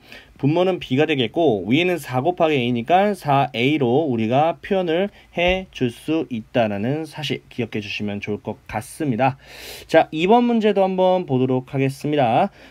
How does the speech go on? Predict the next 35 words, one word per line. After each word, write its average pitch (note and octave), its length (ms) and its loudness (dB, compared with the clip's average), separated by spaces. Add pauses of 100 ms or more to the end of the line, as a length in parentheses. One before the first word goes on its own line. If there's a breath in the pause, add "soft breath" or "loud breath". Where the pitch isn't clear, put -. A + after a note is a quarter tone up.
자, E3 120 4
마찬가지로 A#3+ 600 4
밑이 D#3 160 -4
십이기 B3 540 0
때문에 D#3+ 540 0
밑이 D3 460 -2
오인 D#3 300 2
걸로 D#3+ 380 2
밑변환 E3 500 -2
공식을 C3+ 480 -2
한번 D3 480 -2
이렇게 C3 480 -4
사용을 C3+ 420 -4
해보도록 C#3+ 580 -4
하겠습니다. A#2+ 680 -4 (480 loud breath)
오의 D3 440 4 (260 loud breath)
구 - 180 -2
같은 G#3 300 2
경우에는 F3 460 2
삼의 G#3 320 0
제곱이니까 E3+ 720 0
삼의 F3+ 300 -2
제곱 D3+ 320 0
앞에 A#2 240 -2
이가 B2 340 -2
오고요. A#2 480 2 (480 loud breath)
자, D#3 140 2
이 C#3 100 0 (140)
십 - 240 -6
같은 B3+ 340 2
경우는 G3 420 2
이 D3+ 140 -6
곱하기 F#3+ 380 2
오기 C#3 300 0
때문에, C3+ 580 0